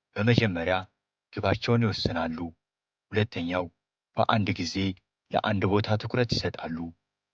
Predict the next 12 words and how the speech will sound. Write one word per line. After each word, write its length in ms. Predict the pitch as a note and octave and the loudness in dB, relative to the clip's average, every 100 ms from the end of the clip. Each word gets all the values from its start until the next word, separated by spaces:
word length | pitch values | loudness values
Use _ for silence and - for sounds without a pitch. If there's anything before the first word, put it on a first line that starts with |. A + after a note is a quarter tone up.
| - | -8
ሶስተኛው 640 | - A2 - F2 E2+ F#2 F#2+ _ _ _ _ - | 0 0 0 -4 -2 -2 -2 _ _ _ _ -12
ጊዜን 360 | G#2 - A2+ | -8 0 4
ያከብራሉ። 560 | A#2 A2 E2+ E2 D#2+ D#2 E2+ - _ _ _ _ - | 4 2 -2 0 -2 -4 -10 -12 _ _ _ _ 2
አራተኛ 500 | G#2 G2 - E2+ F2 F2+ F#2 _ _ _ _ | 4 2 -2 -8 -4 -4 -6 _ _ _ _
የሚያወጡት 720 | G2+ G2 G2+ F#2+ F2+ F#2 F#2+ - _ _ - | -6 -4 0 2 0 -2 -12 -12 _ _ -12
ከሚያገኙት 680 | - F#2 F#2+ G2 G#2 G#2+ G#2+ | -8 -4 -2 0 2 0 2
ያነሰ 340 | A2 G#2+ E2+ - | 2 2 -2 -4
ነው። 160 | D#2+ D#2+ - _ _ _ _ _ | -6 -8 -12 _ _ _ _ _
አምስተኛ 560 | G2 G#2+ G#2+ - F2 E2 F#2 F#2 _ _ _ _ - | 0 2 2 0 -4 -2 -2 -2 _ _ _ _ -2
ታታሪዎች 520 | F#2 G2+ G2+ A#2 A2+ - | 0 2 2 2 0 -4
ናቸው። 380 | D#2 - F2 D2+ _ _ _ _ - | -6 -6 -10 -10 _ _ _ _ -12
ስድስተኛ 640 | - A2+ G2+ - E2+ | -6 -4 -4 -4 -4